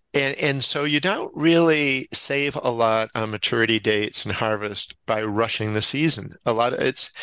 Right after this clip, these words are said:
it's actually better to let your soil warm, let your tomato plant get nice and healthy, get it in the ground, and it catches up. So, you know, you can plant plants a month apart,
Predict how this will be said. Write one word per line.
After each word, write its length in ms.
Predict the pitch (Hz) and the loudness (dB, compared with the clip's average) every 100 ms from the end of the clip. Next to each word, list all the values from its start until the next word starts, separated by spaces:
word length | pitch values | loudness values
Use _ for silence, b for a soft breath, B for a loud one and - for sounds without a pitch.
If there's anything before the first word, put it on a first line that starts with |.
| B - | B -2
it's 180 | 135 151 | 0 0
actually 360 | 165 - 170 | -2 -4 -6
better 320 | 117 123 131 | -2 -2 -2
to 60 | 131 | -4
let 140 | 123 | -4
your 100 | 123 | -2
soil 420 | 117 - 113 113 110 | -2 2 2 2 0
warm, 380 | 113 113 113 110 B B B - | 2 2 0 -4 B B B -4
let 100 | 123 | -2
your 80 | - | -2
tomato 280 | 113 120 | 0 -2
plant 280 | 123 127 123 | -2 -2 -2
get 160 | 135 - | -2 -2
nice 300 | 117 117 - | 0 0 -2
and 80 | 113 | -2
healthy, 580 | 110 110 - 113 107 - B B _ 113 | -2 -2 0 0 0 -4 B B _ -8
get 180 | 104 135 | 0 2
it 100 | 151 | 2
in 100 | 147 | 0
the 80 | 131 | -2
ground, 680 | 113 123 135 127 120 113 - | 0 -2 0 -2 -4 -6 -4
and 120 | 135 | -6
it 100 | 143 | -4
catches 400 | - 151 - 131 | -2 -2 0 0
up. 320 | 160 226 - - B B B B - | 0 -2 -8 -16 B B B B -4
So, 340 | - 139 131 | -2 0 0
you 200 | 131 160 | 0 0
know, 80 | 151 | 0
you 180 | 131 135 | 0 -2
can 140 | - | -4
plant 340 | - 160 170 - | -2 0 0 0
plants 320 | 160 147 - | 0 0 0
a 40 | |
month 240 | 127 147 - | -2 -4 -4
apart, 500 | - 160 175 - | 0 2 2 -2